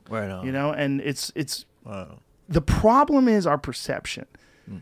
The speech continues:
Speaker 2: We have this ingrained perception of what's acceptable, what's not acceptable, and you will see people at a bar with a cigarette in one hand and a drink in the other say, "I don't do drugs."
Speaker 1: Yeah.
Speaker 2: I mean, we have this really Looney Tunes version of what drugs are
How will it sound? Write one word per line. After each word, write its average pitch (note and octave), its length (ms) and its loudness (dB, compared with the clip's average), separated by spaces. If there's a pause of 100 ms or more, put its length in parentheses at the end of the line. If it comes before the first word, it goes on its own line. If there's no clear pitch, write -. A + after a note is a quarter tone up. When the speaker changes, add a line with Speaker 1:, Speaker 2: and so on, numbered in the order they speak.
(140)
Speaker 2:
We C#3 120 -2
have E3+ 440 2
this C#3 180 -2
ingrained D3+ 600 0
perception C3 580 -4
of A#2+ 120 -8
what's B2+ 180 -6
acceptable, C3+ 720 -2
what's A#2 180 -8
not C3+ 200 0
acceptable, A#2+ 600 -6 (220)
and C3+ 120 -2
you D#3 120 2
will E3 100 4
see G3 320 -2
people D3 340 -2
at D3 140 4
a - 40 0
bar B2+ 260 2
with A#2 100 0
a A2 40 -8
cigarette D3+ 400 0
in C#3 100 -2
one C3+ 160 0
hand C3 240 -2
and - 20 -4
a A2 60 -6
drink C3+ 260 -2
in C#3 60 -4
the C3 80 -2
other B2 160 -2
say, A#2+ 280 -4 (320)
"I C#3+ 120 6
don't C3+ 180 0
do B2 100 -4
drugs." A2 460 -8 (320)
Speaker 1:
Yeah. G2 120 -8
Speaker 2:
I - 20 -6
mean, C#3 180 2
we C#3 120 2
have D#3 260 4
this C3 180 -2
really C#3 300 2
Looney D#3 480 2
Tunes C#3+ 460 -2
version B2 500 -2
of A2+ 80 -10
what A#2+ 120 -6
drugs D#3 440 0
are G#2 320 -8